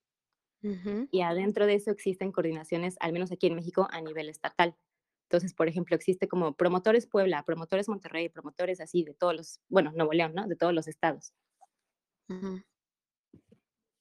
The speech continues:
Speaker 2: Pero la realidad es que, pues, son voluntarios y se recibe como que de muy arriba la orden, ¿no? <laughs> Es, es como que ahorita digo: "Oh, es cierto, es, alguien da la orden y se ejecuta". O sea, alguien dice: "Va esto", y, y de a, de ahí para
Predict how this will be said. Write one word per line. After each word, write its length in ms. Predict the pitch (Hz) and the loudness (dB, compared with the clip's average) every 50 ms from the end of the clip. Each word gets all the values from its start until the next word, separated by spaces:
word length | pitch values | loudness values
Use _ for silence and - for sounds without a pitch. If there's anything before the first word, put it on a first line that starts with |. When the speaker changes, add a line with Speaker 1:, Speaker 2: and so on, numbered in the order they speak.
| _ _ _ | _ _ _
Speaker 2:
Pero 140 | - 226 220 | 8 10 12
la 120 | 214 208 202 | 12 10 10
realidad 280 | 202 208 208 214 214 220 | 8 4 2 2 0 0
es 100 | 220 - | 0 0
que, 180 | 247 233 214 208 | 0 0 0 -2
pues, 180 | - 185 185 | -4 -6 -4
son 360 | - 196 202 202 208 208 202 | -2 -2 -2 -2 -2 -2 -2
voluntarios 840 | 190 196 196 196 208 208 226 226 220 208 208 196 208 240 247 - - _ _ _ | -2 -2 -2 -2 -2 -2 -2 -2 0 0 -2 -2 -2 -4 -8 -10 -16 _ _ _
y 260 | - - 185 185 180 | -6 -4 -4 -4 -2
se 160 | - - 175 | -4 -4 -4
recibe 440 | - 170 170 - - 190 180 190 196 | -2 -4 -6 -4 -4 -2 -2 -2 -4
como 220 | - 190 170 160 - | -4 -6 -6 -4 -2
que 140 | - 160 | -2 0
de 80 | 156 160 | 0 0
muy 260 | 160 170 180 196 214 | 0 0 2 2 2
arriba 380 | 208 185 - - 196 180 165 156 | 2 2 4 4 2 2 2 2
la 140 | 156 156 160 | 2 2 2
orden, 300 | 165 165 156 147 147 151 | 2 0 -2 -4 -6 -4
¿no? 60 | 156 | -2
<laughs> 360 | - 208 190 - - - 208 | 0 2 4 4 6 6 4
Es, 100 | 185 - 180 | 2 2 0
es 280 | - - 185 - - _ _ | 0 0 -2 -2 -6 _ _
como 160 | 196 185 170 | -2 -2 0
que 80 | - 151 | 0 0
ahorita 240 | 160 165 165 - 175 | 0 0 0 -2 -4
digo: 220 | 175 165 160 - - | -2 -2 -4 -2 -2
"Oh, 180 | 160 160 - - | -2 -2 -4 -6
es 280 | - 165 - - - _ | -10 -14 -14 -16 -4 _
cierto, 340 | - 180 165 - - 127 147 | 2 4 4 2 -2 -6 -6
es, 240 | 151 151 - - - - - _ _ _ _ _ _ _ _ _ _ _ _ _ _ _ - | -6 -8 -12 -16 -20 -20 -20 _ _ _ _ _ _ _ _ _ _ _ _ _ _ _ 6
alguien 380 | 185 190 208 214 220 214 208 208 | 8 10 10 10 8 6 6 4
da 100 | 202 185 | 2 0
la 140 | 190 185 185 | 0 0 0
orden 340 | 185 185 185 190 190 208 226 - | 0 0 -2 -4 -4 -6 -6 -6
y 120 | 165 160 | -8 -8
se 160 | - - 147 | -4 -4 -4
ejecuta". 460 | - - 156 - - - 185 - - - _ _ - | -2 -2 -4 -6 -6 -8 -10 -10 -12 -16 _ _ -8
O 60 | 170 | 0
sea, 100 | 165 165 | 2 2
alguien 220 | 170 185 196 190 185 | 4 4 4 2 2
dice: 240 | 196 185 185 165 | 2 2 2 4
"Va 180 | 160 175 180 190 | 4 4 4 4
esto", 340 | 202 196 - _ 214 226 247 | 2 -2 -4 _ -4 -2 -2
y, 200 | 226 165 151 135 - | -2 -4 -4 -4 -4
y 120 | 175 160 | -4 -4
de 80 | 147 156 | -4 -4
a, 80 | 147 143 | -6 -6
de 160 | 143 160 156 | -8 -6 -6
ahí 120 | 156 175 | -6 -6
para 120 | - 185 | -4 -4